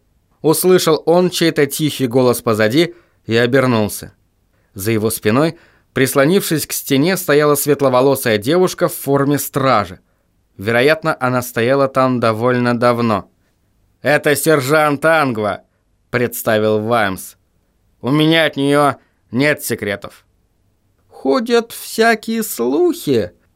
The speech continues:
туманно выразился Вильям. Он видел эту женщину на улицах города. Ему всегда казалось, что она слишком внимательно смотрит на людей. «И?» «М, вижу, это вас беспокоит»,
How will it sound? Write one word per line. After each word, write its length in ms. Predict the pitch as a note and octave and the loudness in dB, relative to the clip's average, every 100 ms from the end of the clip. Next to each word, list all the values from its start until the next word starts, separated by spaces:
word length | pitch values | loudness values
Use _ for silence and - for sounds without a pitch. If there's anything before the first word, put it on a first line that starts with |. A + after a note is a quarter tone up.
| _ _ | _ _
туманно 640 | C3+ C3+ C#3 A#2+ A#2+ A#2 | 2 4 4 2 2 0
выразился 680 | A#2 C3+ A#2+ G#2+ A#2 - B2 | 2 2 2 0 -2 0 -2
Вильям. 580 | A#2+ B2 A2 G#2 F#2+ - _ _ _ _ _ | 2 2 2 0 -2 -10 _ _ _ _ _
Он 220 | B2 B2+ | -2 -2
видел 500 | B2+ D3+ A3 C#3+ A#2+ | -2 -2 -2 0 2
эту 220 | A2 A2+ A#2+ | 2 0 -4
женщину 580 | B2+ F#3+ E3 C#3+ B2+ | 0 0 0 0 0
на 140 | A#2+ B2+ | 2 2
улицах 500 | D3 D#3 D3+ D#3+ C#3+ | 2 0 0 -2 0
города. 580 | C3+ D#3 B2 G2+ F#2 - _ _ _ _ | 2 4 4 0 -2 -8 _ _ _ _
Ему 280 | - A2 A2+ | -10 -4 -4
всегда 320 | G2+ G#2+ A2+ | -6 -6 -4
казалось, 520 | G#2+ G#2 F#2 A2+ E3 D3+ | -2 -4 0 0 0 -4
что 180 | - | -4
она 200 | A#2 C3 | -2 -2
слишком 680 | B2 - A2 D#3 - F3+ E3+ | -2 -4 -4 -4 -2 -2 -2
внимательно 920 | C3 C3+ C3 A#2 C3+ E3 - F3+ F3+ E3+ | 0 2 4 2 0 -2 -4 -4 -2 -6
смотрит 680 | - B2+ C3+ C3 C#3+ C#3+ | -4 0 0 0 -2 -2
на 140 | C#3+ C#3 | -2 0
людей. 520 | C#3+ B2 A#2+ G2+ - _ _ _ _ _ _ - | 0 0 0 -2 -4 _ _ _ _ _ _ -8
«И?» 400 | G2+ A2+ C3 C3 _ _ _ _ _ _ B2 | -4 0 0 -2 _ _ _ _ _ _ -4
«М, 300 | B2+ A2+ F2+ _ _ | -2 -2 -4 _ _
вижу, 420 | G#2+ A#2+ C#3 F#3+ | -6 -4 -2 -2
это 340 | G3+ F3+ F3+ F3+ | 0 -2 -2 0
вас 220 | D#3 D3+ | 0 -2
беспокоит», 760 | D#3+ - F#3 F#3 A2 A2 - | -6 -4 -4 0 2 2 -2